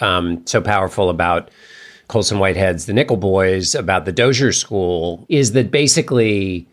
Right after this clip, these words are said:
you were sent to Dozier for the sin of being mildly unlucky while being Black. That the tiniest infraction, just being out after dark on a s-, on, on a road was enough. Um, and that notion that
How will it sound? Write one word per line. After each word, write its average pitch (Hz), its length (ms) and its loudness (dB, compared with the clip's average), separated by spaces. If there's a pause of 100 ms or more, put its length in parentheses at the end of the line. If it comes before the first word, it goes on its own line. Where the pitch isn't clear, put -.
(100)
you 113 400 -2
were 101 200 -2
sent 123 340 0
to 117 80 -4
Dozier 98 400 -2
for 98 300 -2
the 92 600 -2
sin 107 360 0
of 92 160 -4
being 92 520 -4 (460)
mildly 117 840 0
unlucky 101 540 -2
while 90 240 0
being 87 300 -4
Black. 80 540 -6 (120)
That 147 180 -2
the 143 80 -2
tiniest 160 760 0
infraction, 95 760 -2
just 107 260 0
being 147 360 2
out 123 320 0
after 113 340 -2
dark 104 480 0
on 92 100 -2
a 87 40 -6
s-, - 200 -2
on, 101 400 -4
on 104 160 -2
a 95 80 -2
road 95 480 0 (220)
was 117 180 -2
enough. 92 460 -2 (340)
Um, 95 460 -2 (220)
and 117 200 -2
that 117 300 -2
notion 147 480 2
that 104 260 0